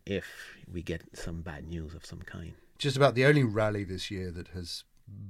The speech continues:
Speaker 2: been sustained has been <laughs> the emerging markets
Speaker 1: Yeah.
Speaker 2: F X.
Speaker 1: Oh,
Speaker 2: Is
Speaker 1: and
Speaker 2: that gonna carry on?
Speaker 1: And the commodity currencies, also the other
Speaker 2: Yeah.
Speaker 1: ones. It seems that those kind of risky currencies, I would, would call them,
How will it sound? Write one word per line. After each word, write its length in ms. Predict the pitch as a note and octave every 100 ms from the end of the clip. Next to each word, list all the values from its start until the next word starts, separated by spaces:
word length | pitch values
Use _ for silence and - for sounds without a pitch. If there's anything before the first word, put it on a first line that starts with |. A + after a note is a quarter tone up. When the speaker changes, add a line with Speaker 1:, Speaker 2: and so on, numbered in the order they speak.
| G2+
Speaker 2:
been 140 | F#2+
sustained 720 | F#2 F#2+ - - F2 D#2 D#2
has 160 | E2 E2
been 180 | - -
<laughs> 180 | - B2+
the 60 | A#2+
emerging 520 | F3+ C#3 D3 B2+ G2+ G#2
markets 480 | - - - -
Speaker 1:
Yeah. 60 | F2+
Speaker 2:
F 100 | - - -
X. 180 | - - - -
Speaker 1:
Oh, 60 |
Speaker 2:
Is 60 | - -
Speaker 1:
and 200 | - D#3+ D#3+
Speaker 2:
that 140 | -
gonna 140 | E3 D#3+ D3+
carry 180 | E3+ -
on? 100 | -
Speaker 1:
And 120 | D3+ D3
the 60 |
commodity 360 | C3+ C3 B2 B2+
currencies, 500 | A#2+ A#2 A2 G2 E2+
also 400 | G2 G2+ - G2
the 160 | F#2+ -
other 180 | E3 G3
Speaker 2:
Yeah. 120 | G2
Speaker 1:
ones. 160 | C#2+ -
It 140 | A#2
seems 200 | - D#3+
that 180 | B2+ - - - -
those 320 | A2+ C3 E3
kind 180 | - C3+
of 160 | A#2 - - -
risky 580 | A#2+ C#3 - - A#2 G#2+ - - -
currencies, 540 | D3+ D#3+ C3 - G2+
I 40 | G2
would, 200 | F#2+ F#2
would 180 | F2+
call 220 | - F3 F#3+
them, 300 | - -